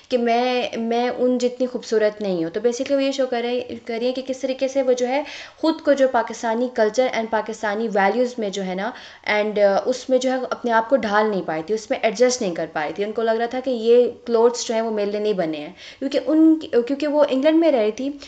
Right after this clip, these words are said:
तो उनको यही था कि वो अब उनकी सारे जो life जो है ना वो westernized हो गई थी। तो अगर वो जो है eastern, अ, वे में जाने की या पाकिस्तानी, अ, कल्चर को जो incorporate करने की कोशिश करती हैं या फिर उसको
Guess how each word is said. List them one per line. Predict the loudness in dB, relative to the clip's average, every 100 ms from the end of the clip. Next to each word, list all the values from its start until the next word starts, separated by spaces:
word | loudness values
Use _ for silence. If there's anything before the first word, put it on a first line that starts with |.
| -16 -4
तो | -2
उनको | 0 0
यही | 0 0 0
था | 0
कि | 0
वो | 2 6 6
अब | 6 2 0
उनकी | -2 -4
सारे | -2 2 4 4
जो | 2
life | 2 2 2
जो | 0
है | 0
ना |
वो | 2
westernized | 2 0 -2 -2 -2 -4
हो | -6
गई | -6
थी। | -10 -12 -14 -20 -10
तो | 0
अगर | 2 4 4
वो | 4 2
जो | 2
है | 4 2 0
eastern, | -4 -2 -2 -2
अ, | -2 -2 0
वे | 4 4
में | 4 2
जाने | 0 0
की | 0
या | -2
पाकिस्तानी, | 0 -4 -4 -4 -2 -2 -2
अ, | -2
कल्चर | 0 2 2 0 -2 0
को | 0
जो | 0
incorporate | -2 0 -2 -2 -6
करने | -4 -4
की | -4
कोशिश | -6 -8 -8
करती | -8 -6
हैं | -4
या | -4 -4
फिर | -4 -4
उसको | -4 -4 0 0